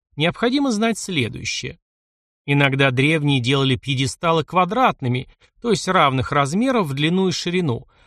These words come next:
Как в Львиной арке в Вероне, такой пьедестал я установил для дорического ордера, так как в нем требуется прочность.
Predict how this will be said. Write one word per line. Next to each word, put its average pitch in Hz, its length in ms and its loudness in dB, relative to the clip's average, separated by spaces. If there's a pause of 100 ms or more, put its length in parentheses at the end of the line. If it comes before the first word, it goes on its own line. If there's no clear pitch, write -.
(120)
Как 147 220 0
в 131 60 0
Львиной 147 440 2
арке 131 440 0
в 113 40 0
Вероне, 220 520 0 (220)
такой 208 260 -2
пьедестал 214 520 -2
я 208 140 2
установил 202 680 0 (120)
для 175 220 0
дорического 185 640 -2
ордера, 127 640 0 (400)
так 139 180 2
как 139 160 -4
в 139 60 -2
нем 147 200 2
требуется 135 520 -2
прочность. 131 680 -6